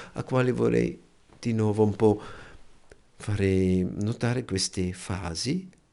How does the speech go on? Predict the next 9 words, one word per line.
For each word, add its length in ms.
lo 140
scatto, 760
l'imparare, 840
il 180
caos 640
e 100
poi 420
il 160
passaggio 800